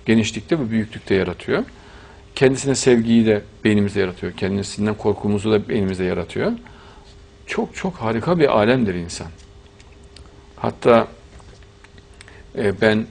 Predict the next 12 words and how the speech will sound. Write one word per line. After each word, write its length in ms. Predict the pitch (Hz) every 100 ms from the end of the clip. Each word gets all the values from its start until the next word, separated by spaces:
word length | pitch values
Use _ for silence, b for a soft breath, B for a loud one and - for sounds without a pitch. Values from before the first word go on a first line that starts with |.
| - -
e, 200 | 117 101
bir 60 | 101
kutsi 360 | - 107 -
hadisi 280 | 110 90 -
hatırladım. 340 | 82 - 87 87 98 101
"Ben 180 | 104 101
yere 240 | 110 113
göğe 240 | 110 110 110
sığmadım." 440 | - 143 151 104
diyor 120 | 95
Cenab-ı 340 | 90 90 87 85
Allah. 240 | 85 160